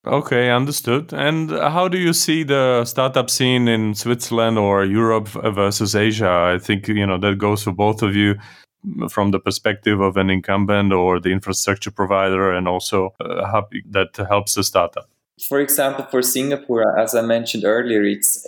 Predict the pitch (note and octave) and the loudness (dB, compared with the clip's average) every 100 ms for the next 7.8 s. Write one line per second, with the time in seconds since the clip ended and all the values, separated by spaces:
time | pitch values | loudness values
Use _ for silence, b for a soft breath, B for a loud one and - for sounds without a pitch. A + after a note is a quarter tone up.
0 | - - A#2 - D#3 C#3+ A#2+ - G#2+ A2 | -18 -10 -8 0 2 4 2 0 0 0
1 | A2+ B2+ A#2+ A2 A2 G#2+ G#2+ - - A2 | 0 0 -2 0 0 0 -2 -14 -2 2
2 | B2+ C3 - - - A2 G#2+ A2 G#2+ G#2 | 2 0 -6 -4 0 2 2 0 -6 -6
3 | - G#2+ G#2 G#2+ G#2+ G#2+ G2 G2 G#2 G#2 | 0 0 2 0 0 0 0 2 0 -2
4 | A2 G#2+ G#2 - G#2 G#2 b b b b | 0 0 0 -2 -4 -4 b b b b
5 | _ A2 A2 G#2+ G#2 G#2 G#2+ - - G#2 | _ -2 0 2 4 2 2 0 0 2
6 | G#2 G2+ G2+ G2+ G2+ - A2 G#2 G#2+ A2 | 2 2 0 0 -2 -6 -4 0 2 2
7 | G#2+ A2 G#2+ A2 G#2 G#2 G2+ | 2 2 2 2 2 2 0